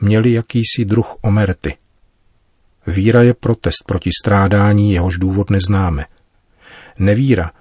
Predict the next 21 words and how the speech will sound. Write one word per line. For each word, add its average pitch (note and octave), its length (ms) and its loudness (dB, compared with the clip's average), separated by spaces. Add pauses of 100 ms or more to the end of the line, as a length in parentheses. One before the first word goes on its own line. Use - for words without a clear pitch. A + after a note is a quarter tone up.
(260)
se - 100 -2 (100)
spokojuje G#2+ 560 2
se - 140 -4 (100)
situací, G#2+ 540 0
do G2 100 0
níž F#2+ 240 0
jsme A#2 100 -4
upadli. D2 440 -6 (1200)
Víra G#2 360 4
je A2+ 120 6
naděje, G2 460 2
že G2 120 0
budeme G2+ 300 0 (100)
spaseni. F2 520 -2 (720)
Nevíra G2+ 520 0 (300)
je E2 140 -6
uvykání G#2 760 0
zlu, F#2+ 300 -2 (240)
které G2+ 340 0
nás G2 200 0 (120)
tísní. D#2+ 500 -4